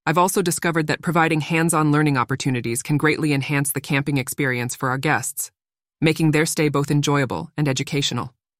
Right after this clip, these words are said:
In conclusion, the community garden at Whispering Willows Retreat has not only transformed our campground into a haven for sustainable living enthusiasts, but also taught me the power of perseverance and the importance of nurturing a sense of community.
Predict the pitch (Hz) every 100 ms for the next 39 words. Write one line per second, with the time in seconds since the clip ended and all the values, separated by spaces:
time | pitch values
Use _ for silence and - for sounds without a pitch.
0 | _ _ _ _ _ _ _ _ 165 170
1 | 175 - 208 170 160 - _ _ - 156
2 | 175 185 196 175 143 156 156 147 - 147
3 | - 160 151 147 143 139 139 - 135 -
4 | 139 147 147 143 135 - 131 - 147 143
5 | 135 135 - 139 135 127 123 135 135 131
6 | 143 143 143 139 - 143 - 147 143 143
7 | 143 147 139 143 139 143 156 - - _
8 | _ _ _ - 151 151 - 160 - 160
9 | 151 147 - 160 147 143 131 - 160 165
10 | 147 156 135 135 - _ _ _ 147 151
11 | 139 170 - 151 143 143 147 147 131 123
12 | 127 131 131 123 - 139 127 107 107 127